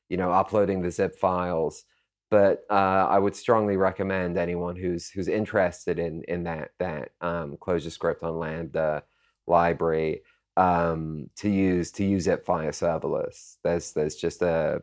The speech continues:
a serverless C L J S plugin that you can add, and it, it, it'll just create a zip file, um,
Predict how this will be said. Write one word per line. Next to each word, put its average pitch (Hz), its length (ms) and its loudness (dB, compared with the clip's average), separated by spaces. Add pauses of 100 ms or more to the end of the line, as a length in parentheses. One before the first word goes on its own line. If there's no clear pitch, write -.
(140)
a 80 220 0
serverless 85 560 0
C 87 200 -2
L 82 140 0
J 85 180 -2
S 76 260 -2
plugin 78 600 -4
that - 100 -8
you 78 100 -4
can 82 180 -4
add, 73 500 -6 (440)
and 87 140 -2
it, - 240 -4
it, 76 540 0
it'll 85 260 0
just - 320 -4
create 82 380 -2
a - 20 -4
zip 78 260 -4
file, 78 600 -4 (180)
um, 73 560 -6